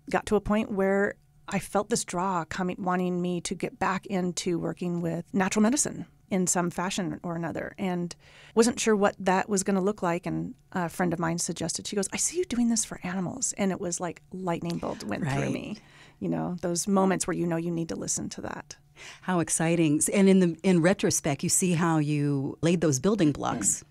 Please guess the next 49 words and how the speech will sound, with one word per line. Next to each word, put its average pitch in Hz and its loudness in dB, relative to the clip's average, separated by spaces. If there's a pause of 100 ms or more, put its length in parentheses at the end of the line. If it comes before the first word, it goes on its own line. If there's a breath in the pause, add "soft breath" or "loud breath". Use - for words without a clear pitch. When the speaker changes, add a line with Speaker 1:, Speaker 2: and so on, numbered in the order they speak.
Speaker 1:
Absolutely. 175 0
Speaker 2:
Yeah. 139 -2 (100)
Speaker 1:
Yeah. 185 6 (520 loud breath)
I've 247 6
always 285 8
felt 247 6
in 226 6
life 208 4
that 190 6 (100)
I 208 6
was 196 6
just - 0
led 190 4
to - -14
the 196 2
next 165 -2
right 170 0
thing. 196 0 (200)
Speaker 2:
Mm-hmm. 214 0 (140)
Speaker 1:
And 185 0 (100)
I, 185 4 (180)
I've 185 -4
learned 196 4
to 180 -4
listen 214 0
to 254 -6
that. 277 -4 (480 loud breath)
And, 170 2
uh, - -6 (180)
it's 175 2
never 190 4
disappointed 196 2
me. 160 2
I 156 0
always 160 2
seem 165 2
to - -4
be 151 0 (120)
very 160 2
content 160 -4
and 160 0
happy 156 -2
in 151 2
the 151 2
next - -2
phase 151 2
of 151 -2
whatever 160 -2
I 160 -2